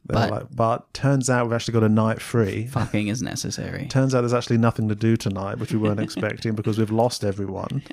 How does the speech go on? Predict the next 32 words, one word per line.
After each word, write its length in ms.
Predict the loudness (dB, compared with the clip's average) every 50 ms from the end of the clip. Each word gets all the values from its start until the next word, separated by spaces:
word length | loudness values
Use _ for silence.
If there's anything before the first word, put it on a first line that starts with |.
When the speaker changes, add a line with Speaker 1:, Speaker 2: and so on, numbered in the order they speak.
| -16 -16 -16 -18 -18 -20 -18 -18 -18 -18 _ -4
Speaker 1:
and 180 | -2 0 2
we're 80 | 2 2
just 300 | 2 2 0 0 0 0
gonna 220 | 2 2 4 2
sort 280 | 2 0 0 0 0 2
of 540 | 0 0 0 -2 -2 -2 -4 -4 -6 -6 -6
see 260 | -6 -4 -2 0 2
what 220 | 2 0 -2 -4 -12 -20 -20 _ -4
we're 80 | -2 -2
gonna, 200 | 0 0 -2 -2
just 120 | -2 -4
gonna 140 | -2 -2 0
circle 340 | 2 2 2 4 4 4 6
back 240 | 6 6 6 6
on 80 | 4 4
this 160 | 4 4 4
in 120 | 2 4 4
the 60 | 4
morning. 480 | 4 4 2 2 2 0 -2 -4 -4 -4
They're 100 | -4 -4
like, 160 | -2 -2 -2 0
"Well, 200 | 0 0 0 0
hey, 380 | 0 0 -2 -2 -2 -6 -10 _ _ -14
Speaker 2:
<laughs> 460 | -14 -14 _ -14 -18 -18 -18 -12 -8
Speaker 1:
we're 220 | -4 -2 -2 -2 -4
here." 340 | -4 -6 -6 -6 -8 -12 -16 _ -20 -20 -20 -20 -20 -18 -10
So 260 | -6 -2 -2 -2 -2 2
good 240 | 4 2 2 2
for 100 | 0 -6
them, 220 | -6 -6 -8 -8 -8
I 80 | -10
guess. 420 | -10 -10 -10 -10 -10 -10 -12 -14